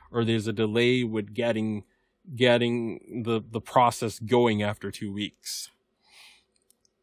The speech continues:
So right now we're gonna go to the doctor section. And the, this is, these are the doctors you should check out once you get your medical records from your primary care physician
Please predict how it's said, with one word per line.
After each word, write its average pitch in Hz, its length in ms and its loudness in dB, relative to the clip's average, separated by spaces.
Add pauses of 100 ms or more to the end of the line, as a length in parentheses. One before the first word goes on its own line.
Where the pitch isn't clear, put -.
(420)
So 113 600 2
right 151 240 4
now 156 240 6
we're 131 100 2
gonna 123 200 2
go 117 180 0
to 113 100 -6
the 110 120 -2
doctor 135 440 4
section. 87 600 -10 (640)
And 113 520 0 (260)
the, 139 200 -6 (580)
this 160 300 2
is, 165 320 4
these 185 260 4
are 196 80 10
the 170 120 6
doctors 139 520 6
you 131 80 -2
should 120 220 -6
check - 280 0
out 123 240 2
once 127 300 0
you 139 80 -4
get 113 160 0
your 110 140 -4
medical 123 400 0
records 120 340 -2
from 113 120 -8
your 98 100 -6
primary 120 500 0
care 113 220 -4
physician 98 580 -8